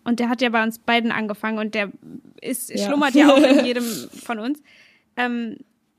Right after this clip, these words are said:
Speaker 2: You
Speaker 1: dass man dann
Speaker 2: can't
Speaker 1: gar
Speaker 2: stop
Speaker 1: nicht
Speaker 2: it.
Speaker 1: anders
Speaker 2: <laughs>
Speaker 1: kann. Also, dass man irgendwie, egal wie oft man vom Kurs abkommt,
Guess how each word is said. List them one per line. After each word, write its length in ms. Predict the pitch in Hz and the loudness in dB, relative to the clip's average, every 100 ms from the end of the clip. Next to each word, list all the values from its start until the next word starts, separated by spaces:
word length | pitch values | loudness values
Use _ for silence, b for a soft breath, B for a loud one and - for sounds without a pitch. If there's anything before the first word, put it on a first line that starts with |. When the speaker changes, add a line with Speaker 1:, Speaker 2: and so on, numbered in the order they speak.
| _ _ _ _ _ - | _ _ _ _ _ -6
Speaker 2:
You 80 | 277 | -4
Speaker 1:
dass 80 | |
man 160 | 339 359 | 0 0
dann 140 | 349 | 0
Speaker 2:
can't 20 | 294 | 2
Speaker 1:
gar 180 | 302 | 2
Speaker 2:
stop 0 | |
Speaker 1:
nicht 160 | 330 311 185 | 2 -2 -4
Speaker 2:
it. 100 | - | -2
Speaker 1:
anders 380 | 294 320 285 - | -2 0 0 2
Speaker 2:
<laughs> 100 | 262 | 2
Speaker 1:
kann. 280 | 339 254 - | 2 0 -4
Also, 180 | 247 | -4
dass 180 | 262 277 | -2 -2
man 120 | 294 285 | -2 -2
irgendwie, 540 | 294 330 339 302 302 | -2 0 0 -2 -2
egal 500 | 269 233 277 339 277 | -2 2 4 4 2
wie 200 | 294 339 | -2 0
oft 240 | 302 - | -2 -2
man 120 | 294 277 | -2 -2
vom 200 | 262 254 | -2 -2
Kurs 260 | 311 330 | 0 0
abkommt, 560 | - 285 - 226 226 | -2 -4 -2 -2 -2